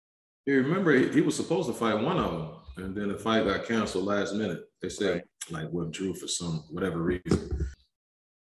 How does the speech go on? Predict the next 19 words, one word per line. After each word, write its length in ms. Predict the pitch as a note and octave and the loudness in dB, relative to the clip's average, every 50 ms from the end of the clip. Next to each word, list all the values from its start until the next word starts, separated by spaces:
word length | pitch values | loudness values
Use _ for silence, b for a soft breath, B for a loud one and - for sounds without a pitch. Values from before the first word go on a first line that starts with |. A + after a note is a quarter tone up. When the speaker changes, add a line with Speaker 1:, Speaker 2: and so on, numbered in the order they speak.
| _ _ _ _ _ | _ _ _ _ _
Speaker 2:
So 340 | - - - D3 C3+ B2 A#2 | -14 -2 2 6 6 6 6
on 160 | - D3 D3 | 6 6 6
the 100 | C#3+ C3+ | 6 6
undercard 640 | - - F#3+ G3+ F3+ D#3+ - - E3+ D3+ C#3 C3 B2+ | 6 6 6 6 4 2 2 4 6 8 8 6 6
for 100 | C3 B2 | 4 2
that 180 | B2 A#2 A2 | 2 0 0
fight, 380 | - - B2 A#2+ A#2 A2+ G#2+ F2 - | -2 -2 0 2 2 2 0 -2 -6
we 180 | A#2 C3+ C#3+ | -4 -2 0
had 480 | C3+ C#3+ C3 B2+ B2+ B2 A#2+ A#2 G#2+ - | 2 4 6 6 6 6 6 6 4 2
one 220 | - A#2+ C3+ C#3 C3+ | -2 0 0 2 2
of 100 | C3 A#2+ | 2 2
the, 340 | B2 A#2+ A#2 A2+ G#2+ G#2 - _ _ _ _ _ _ _ _ - | 2 2 2 2 2 -2 -6 _ _ _ _ _ _ _ _ -8
the 100 | A2 A#2 | -6 -2
young 300 | A#2 C3 C#3 C#3+ C#3+ C3 | 2 4 4 4 4 4
hungry 380 | A#2+ C#3 C3+ C3+ B2+ B2 B2+ | 2 2 2 2 0 -2 -2
lions 680 | A#2+ B2+ B2 B2 A#2+ B2 B2 B2+ C3+ - - - - _ _ _ - | 0 2 2 2 2 0 -4 -8 -10 -12 -18 -20 -20 _ _ _ 0
at 320 | A#2 A#2+ A#2+ A#2 A2 - | 2 4 4 4 4 2
one 180 | A2 A#2+ B2 A#2+ | 0 -2 -2 -2
forty-seven. 880 | - - A#2+ G#2+ G#2 G2+ - - - D#3 D#3+ D3+ B2+ B2 A2+ A2 A2+ | -2 -2 -2 -2 -2 -4 -2 2 6 8 8 8 6 2 -2 -2 -6